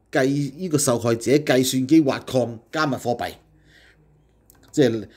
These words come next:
做黑客啦，仲要偷埋錢。噉啊，司法部就話啦，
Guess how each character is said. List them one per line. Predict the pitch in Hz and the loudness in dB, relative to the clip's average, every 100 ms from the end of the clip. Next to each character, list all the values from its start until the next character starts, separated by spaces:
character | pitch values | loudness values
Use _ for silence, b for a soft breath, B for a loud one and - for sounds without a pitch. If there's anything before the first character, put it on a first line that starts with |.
| b b b b - | b b b b -4
做 | 123 | -2
黑 | 165 | 0
客 | 143 | 2
啦， | 135 135 147 | 2 2 0
仲 | 104 | -2
要 | 117 | -4
偷 | 139 | -4
埋 | 110 95 | -4 -6
錢。 | 107 127 156 - _ _ b b b b - | 0 2 2 -2 _ _ b b b b -6
噉 | 160 | -2
啊， | 160 | -2
司 | 170 180 | -2 0
法 | 151 | 2
部 | 113 | 2
就 | 117 113 | 0 2
話 | 113 | 2
啦， | 123 127 | 2 0